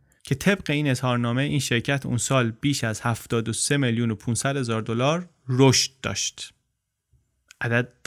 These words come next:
غیر قابل باور بود برای پرس کلاو، اما عجیب ترین نکته برای فیشر این بود که با اینکه شرکت یه همچین رشد عجیبی کرده،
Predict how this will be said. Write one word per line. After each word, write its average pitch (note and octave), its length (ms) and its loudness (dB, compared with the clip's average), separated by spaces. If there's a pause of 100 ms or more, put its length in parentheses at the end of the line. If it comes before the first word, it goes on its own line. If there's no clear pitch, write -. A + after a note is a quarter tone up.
(120)
غیر A2 260 4
قابل A2 300 0
باور A2 340 4
بود C#3+ 160 -2
برای G#2 220 0
پرس G#2 260 -8
کلاو، A#2 340 -4 (420)
اما D3 200 6
عجیب C3+ 320 4
ترین C3+ 340 4
نکته B2+ 260 -2
برای C3+ 260 0
فیشر C#3 400 -2
این D#3+ 260 0
بود E3 180 -4
که E3+ 480 -4 (400)
با B2+ 100 8
اینکه F3 220 6
شرکت B2 480 2
یه C#3 140 4
همچین C3+ 440 2
رشد A#2+ 280 -2
عجیبی A2+ 500 -4
کرده، A#2+ 800 -2